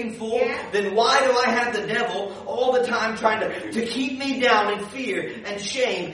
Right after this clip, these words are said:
Speaker 1: and guilt? You know what? I believe the greatest thing that Jesus Christ wants to do in our lives is for us to show the enemy the authority we have over him. And we are so afraid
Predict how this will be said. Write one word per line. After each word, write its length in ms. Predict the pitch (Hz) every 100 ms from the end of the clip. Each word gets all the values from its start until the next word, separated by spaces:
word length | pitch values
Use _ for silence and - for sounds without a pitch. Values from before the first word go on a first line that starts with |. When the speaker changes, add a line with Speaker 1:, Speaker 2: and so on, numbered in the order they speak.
| - 202
Speaker 1:
and 240 | 202 202
guilt? 280 | 262 220 -
You 60 |
know 120 | 330 339
what? 180 | 311
I 180 | 320 320
believe 240 | 320 269 -
the 60 |
greatest 440 | 262 302 311 - 285
thing 200 | 285 269
that 160 | 233
Jesus 360 | 277 285 262 247
Christ 380 | 247 240 226 233
wants 200 | 233 233
to 140 | 220 214
do 180 | 220
in 80 | 202
our 160 | 190 196
lives 340 | - 220 - - - 226
is 180 | 226 208
for 180 | 214 262
us 220 | 294 -
to 160 | 196 -
show 240 | 254 262 254
the 220 | 320 226
enemy 460 | - 151 160 - - -
the 140 | 202 185
authority 500 | - 233 233 220 196
we 140 | 185
have 240 | 165 180
over 260 | 185 - -
him. 100 | - - - _ - - - - - - - 175
And 100 | 180
we 160 | 262
are 80 | 202
so 380 | - 226 240 240
afraid 500 | 233 214 - -